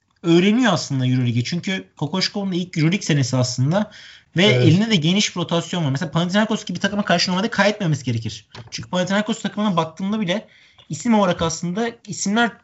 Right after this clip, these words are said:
Speaker 1: çok çok vasat isimler Fenerbahçe'ye kıyasla bile. Fenerbahçe
Speaker 2: Evet, evet.
Speaker 1: kadrosundaki oyuncuların yıldız olduğunu iddia etmiyorum. O yüzden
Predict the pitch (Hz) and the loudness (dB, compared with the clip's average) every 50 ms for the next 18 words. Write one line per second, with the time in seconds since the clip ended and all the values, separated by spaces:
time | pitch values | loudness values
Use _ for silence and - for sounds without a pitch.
0 | _ _ _ - - - 233 226 - - 233 220 - - 170 170 214 202 175 180 | _ _ _ -6 -2 0 0 0 0 -2 -2 -2 0 0 0 2 2 0 -2 -2
1 | - - 131 123 120 113 117 - 135 139 147 143 143 143 123 - 147 139 123 - | -2 -2 -2 -2 -2 -2 -2 -4 -2 -2 0 0 0 0 0 -2 -2 -2 -2 0
2 | 139 143 135 - - 123 104 98 101 - - - _ _ _ _ _ - 139 160 | 0 0 0 0 -2 -4 -4 -6 -8 -10 -12 -16 _ _ _ _ _ -2 2 2
3 | 170 120 - 120 - 131 135 139 123 113 - - - _ _ _ _ - - 156 | 4 4 6 4 4 4 2 0 -4 -6 -10 -14 -20 _ _ _ _ -2 0 0
4 | 156 156 160 - 185 180 170 185 180 160 170 175 165 156 170 165 170 170 180 170 | 0 0 -2 -4 -6 -6 -4 -4 -2 -2 -2 0 0 0 -2 -2 -2 -2 -2 -2
5 | 170 170 165 - - 170 165 175 170 - 139 117 107 113 143 147 160 143 143 135 | -2 -2 -4 -2 -2 0 0 0 0 0 -2 -2 -2 -2 0 0 0 0 0 -2